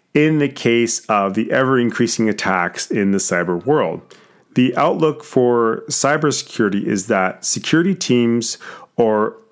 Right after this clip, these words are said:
or cybersecurity is now a common known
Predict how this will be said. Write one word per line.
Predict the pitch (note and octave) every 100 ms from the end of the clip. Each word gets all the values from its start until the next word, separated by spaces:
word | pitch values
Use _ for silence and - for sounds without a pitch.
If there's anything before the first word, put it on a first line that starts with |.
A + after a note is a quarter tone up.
| _
or | A#2+ A2 G#2+ G#2+
cybersecurity | - C3+ D3+ D3+ - - A#2 G#2+
is | G#2+ A2+
now | B2+ C3+ C#3 C3+
a |
common | B2+ - B2 B2+ B2 A#2
known | A2 G#2 G#2+